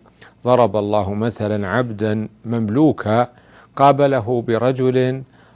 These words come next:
رزقناه منا رزقا حسنا فهو ينفق منه سرا وجهرا هل يستوون؟ مما يدلك على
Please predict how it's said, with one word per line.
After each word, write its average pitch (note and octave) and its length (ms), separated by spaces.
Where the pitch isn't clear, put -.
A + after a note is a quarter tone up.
رزقناه C3 920
منا A#2+ 560
رزقا A2+ 580
حسنا G#2 580
فهو A2+ 260
ينفق A2+ 460
منه G#2 360
سرا G#2 540
وجهرا A2 720
هل B2+ 220
يستوون؟ G#2+ 880
مما A#2 360
يدلك G#2+ 480
على G#2+ 640